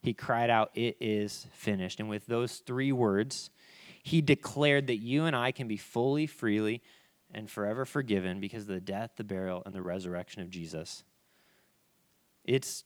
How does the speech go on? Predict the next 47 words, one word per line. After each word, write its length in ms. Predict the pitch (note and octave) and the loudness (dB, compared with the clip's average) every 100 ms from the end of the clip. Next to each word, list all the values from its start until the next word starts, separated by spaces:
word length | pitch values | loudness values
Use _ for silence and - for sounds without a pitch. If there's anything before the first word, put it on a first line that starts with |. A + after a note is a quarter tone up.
| _ | _
truly 520 | - - D3+ C#3+ A#2 | -6 2 6 6 4
the 100 | G#2+ | 0
most 340 | A2 G2+ F#2+ G#2 | -2 -4 -4 0
beautiful 400 | A2 A2+ - A#2 | 2 2 0 -6
news 360 | G2+ F#2+ F#2 | -4 -4 -4
that 100 | - | -8
you 200 | D#2 G2+ | -8 -8
could 180 | G#2 G2 - | -8 -8 -4
ever 240 | G2 F#2+ | -2 -2
hear 240 | F2+ F2+ | -2 -4
in 140 | F2 E2+ | -4 -6
all 240 | - F2 | -8 -8
of 100 | E2 | -6
the 80 | E2 | -8
world. 300 | D#2+ D2+ - _ _ _ _ | -8 -8 -10 _ _ _ _
No 260 | G#2+ G#2 G#2+ | -10 -6 -6
questions 440 | - G2 - E2 | -4 -6 -6 -12
asked. 400 | D#2+ D#2 - - _ _ _ _ _ _ _ - - G#5 F#5 _ _ _ _ _ _ _ _ | -14 -16 -18 -20 _ _ _ _ _ _ _ -20 -20 -20 -20 _ _ _ _ _ _ _ _
And 80 | - | -8
so 80 | C3 | -4
the 80 | B2+ | 2
question 420 | - D#3 - C3+ | 6 6 6 -2
that, 200 | A2+ B2+ | -2 0
that 200 | A#2+ G#2+ - - _ _ _ _ _ _ _ | -2 -2 -8 -20 _ _ _ _ _ _ _
I 60 | - | 0
want 140 | B2 | 2
to 60 | A2 | 2
leave 260 | G#2+ A#2 C3 | 2 2 0
you 100 | A2 | -2
with 160 | G2+ | -4
this 240 | F#2+ G2 A#2 | -6 -8 -4
morning 280 | A#2 A2+ | -2 -2
is 120 | G2+ A2+ | -2 -4
this. 160 | A#2 | -4
What 160 | A#2 C#3 | 0 2
are 60 | |
the 100 | D#3+ | 2
things 400 | C3+ B2 A#2+ A#2 | 0 -2 -2 -2
that 180 | A2+ G2+ - _ - - - _ _ _ _ - _ _ _ _ _ _ _ _ _ | 0 0 -2 _ -20 -20 -20 _ _ _ _ -20 _ _ _ _ _ _ _ _ _
keep 340 | - D3+ C#3 B2+ | -8 -4 -4 -4
you 220 | B2+ B2+ | -4 -2
from 220 | - G#2 | -4 -6
hearing 480 | - C3+ A#2 A2 G#2 | -4 -2 -2 -2 -2
the 60 | |
voice 300 | F#2 G#2 G2 | 0 0 -2
of 140 | F#2+ G2 | -6 -6
God 380 | F#2+ F2+ E2+ | -2 0 -2